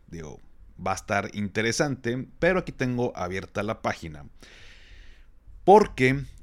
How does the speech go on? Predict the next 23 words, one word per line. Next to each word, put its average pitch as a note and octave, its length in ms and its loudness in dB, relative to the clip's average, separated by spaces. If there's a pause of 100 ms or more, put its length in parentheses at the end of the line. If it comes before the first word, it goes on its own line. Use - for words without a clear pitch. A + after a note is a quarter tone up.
(100)
este F3+ 220 -4
tema F3+ 320 2
del F3+ 140 2
autofinanciamiento, A#2 1400 -2 (1300)
eh, A#2 720 2 (1200)
¿por D3 200 4
qué G3+ 120 2
es G#3 100 -2
interesante, F3 920 0
digo, A#2+ 220 0
tanto A2 280 -4
para G#2+ 200 -4
comprar C3+ 340 -4
casa C#3+ 340 -6
o A#2 80 -2
coche, - 240 -8
por A2 160 -12
qué A#2+ 60 -10
es C#3+ 80 -10
interesante A#2+ 500 -6
est-, - 240 -16
estos A#2 320 -6
temas? F#2 340 -4